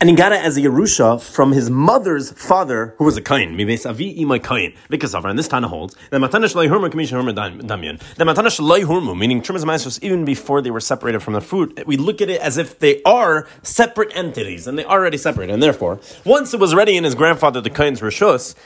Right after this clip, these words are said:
so we look at it as if it was separated already. What happens with the Kohen? He gets to keep his own Truma, so he eats his own.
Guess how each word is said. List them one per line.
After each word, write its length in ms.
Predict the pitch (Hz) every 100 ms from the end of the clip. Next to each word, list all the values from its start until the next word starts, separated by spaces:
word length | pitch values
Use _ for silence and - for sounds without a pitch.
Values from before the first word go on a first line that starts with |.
| _
so 420 | - 147 139 135 147
we 120 | 170
look 180 | 240 214
at 80 |
it 120 | 170 165
as 120 | 156
if 100 | 170
it 60 |
was 160 | 160 127
separated 320 | 120 104 95
already. 220 | 90 90
What 160 | 107 170
happens 180 | 165 151
with 80 | 123
the 60 |
Kohen? 320 | - 95 95
He 80 | 120
gets 180 | 160 147
to 100 | 147
keep 140 | 151
his 100 | 156
own 140 | 165 180
Truma, 340 | 240 160 -
so 140 | - 160
he 220 | 170 214 -
eats 160 | 214
his 140 | 185 180
own. 240 | 226 -